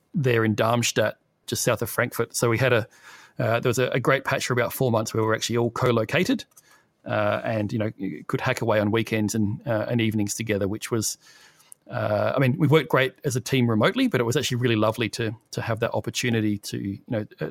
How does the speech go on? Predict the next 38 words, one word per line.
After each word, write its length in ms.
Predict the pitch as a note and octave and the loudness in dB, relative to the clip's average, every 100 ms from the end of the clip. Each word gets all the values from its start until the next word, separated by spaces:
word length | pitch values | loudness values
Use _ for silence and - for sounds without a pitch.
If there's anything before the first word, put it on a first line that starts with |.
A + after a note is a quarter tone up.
| - | -6
to 100 | B2 | -2
work 260 | A2+ A2 | -2 -2
face 240 | - A#2 G#2+ | -4 -4 -4
to 80 | B2+ | -2
face. 480 | F3+ A3 - - - - - _ _ - | 0 0 -4 -8 -10 -20 -20 _ _ -4
Uh, 260 | B2+ B2 | -2 0
and 100 | D#3 | 4
then 60 | C#4+ | 4
there's 200 | E4+ E3 | 4 2
a, 320 | - - - | -2 -6 -6
a 60 | D#3 | -4
co-, 540 | - D#3+ D#3 - - - - - | 2 2 2 0 -10 -18 -6 0
you 80 | |
know, 220 | C3 A2+ - | 0 0 -6
a 100 | - | -2
host 300 | E3+ G#3+ - | 2 2 0
of 80 | C3 | 0
folks. 280 | B2 A2+ | 0 0
There's 100 | A#2 | -2
some 120 | - A#2 | -4 -2
folks 260 | B2 - | -4 -2
in 60 | A2 | -2
the 60 | |
U 160 | G#2+ G#2+ | -2 -2
K, 280 | - F3+ F3+ | 0 2 2
there's 120 | C#3 | 0
some 120 | B2+ | -2
other 160 | A#2+ A2+ | -2 -2
folks 280 | - A#2 - | -2 -4 -2
here 160 | A#2+ | -2
in 80 | G#2 | -2
Australia, 500 | G2 D#3+ F#3 F3+ F#3 - - - - - - _ | -2 0 2 2 -2 -6 -20 -20 -20 -20 -20 _
uh, 260 | C3 A#2 - | -2 -2 -2
folks 320 | - B2+ - | -2 -2 0
in 80 | A#2 | 0
the 80 | A2+ | 2
U 240 | A#2+ D3 | 2 2
S, 420 | G#3 - - - | 2 -2 -6 -6